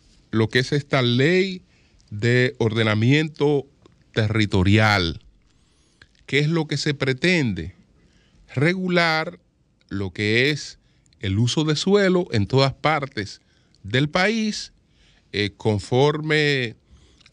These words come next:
a las, las condiciones del, de, de,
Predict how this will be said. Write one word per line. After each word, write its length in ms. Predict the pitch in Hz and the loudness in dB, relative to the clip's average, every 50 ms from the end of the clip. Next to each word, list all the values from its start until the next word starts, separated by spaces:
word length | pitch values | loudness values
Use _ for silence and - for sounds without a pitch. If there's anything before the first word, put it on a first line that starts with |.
| _ _ _ _ _ | _ _ _ _ _
a 680 | 113 123 127 127 127 127 123 117 113 110 101 101 101 - 101 - _ _ _ _ _ _ _ _ - _ _ _ _ _ _ | 0 0 2 0 0 0 0 0 -2 -2 -4 -6 -10 -12 -14 -18 _ _ _ _ _ _ _ _ -20 _ _ _ _ _ _
las, 880 | 110 113 113 113 117 113 113 113 113 117 113 110 110 107 110 110 107 - - _ _ _ _ _ _ _ _ - - - - - _ - | -4 -2 0 0 0 0 2 2 2 0 0 0 -2 -2 -2 -4 -6 -10 -14 _ _ _ _ _ _ _ _ -14 -12 -12 -14 -14 _ -4
las 320 | 131 120 117 113 - - | 0 2 2 2 0 -2
condiciones 840 | - - 123 120 107 117 110 - - 123 120 139 170 214 202 165 135 | -2 0 0 0 0 0 -2 0 2 2 2 4 2 2 0 -2 0
del, 440 | 113 120 113 113 107 101 98 95 107 - _ _ _ _ | 0 0 0 0 -2 -2 -4 -6 -8 -12 _ _ _ _
de, 480 | - 80 95 107 104 104 98 92 92 92 | -12 -4 0 2 2 2 2 0 -2 -6
de, 220 | 95 92 85 - | -8 -10 -12 -14